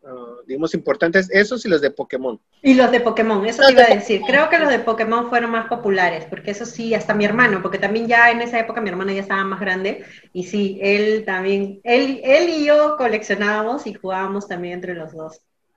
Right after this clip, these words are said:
Speaker 1: Pero fíjate, había hasta técnicas igual para ganar. Yo te digo, te digo, para todas las cosas era malísimo, ¿no? Pero, este, mi hermano, eh, tenía el colmillo largo.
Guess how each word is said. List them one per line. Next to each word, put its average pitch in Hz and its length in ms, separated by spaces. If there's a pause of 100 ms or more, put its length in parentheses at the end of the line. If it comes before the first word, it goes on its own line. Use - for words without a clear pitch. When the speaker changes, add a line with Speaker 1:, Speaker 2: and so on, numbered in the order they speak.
Speaker 1:
Pero 170 300
fíjate, 196 380
había 170 300
hasta 233 280
técnicas 190 600
igual 165 260
para 165 180
ganar. 135 480 (140)
Yo 233 180
te 233 140
digo, 202 180
te - 280
digo, 233 120
para 233 220
todas 359 180
las 339 160
cosas 294 460
era 240 180
malísimo, 170 560
¿no? - 160 (720)
Pero, 233 600 (100)
este, 147 680
mi 160 100
hermano, 185 640
eh, 156 160
tenía 147 380
el 160 180
colmillo 135 480
largo. 135 540